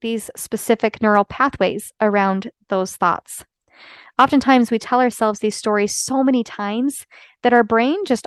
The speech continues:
automatically fills in the whole story for us and goes into autopilot.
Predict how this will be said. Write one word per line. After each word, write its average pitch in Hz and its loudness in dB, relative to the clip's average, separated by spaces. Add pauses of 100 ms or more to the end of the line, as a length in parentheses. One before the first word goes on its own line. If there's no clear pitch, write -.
(120)
automatically 233 2
fills 220 -4
in 214 -2
the 208 -4
whole 202 -4
story 202 -6
for 202 0
us 190 -2
and 202 -4
goes 202 -2
into 202 -2
autopilot. 208 0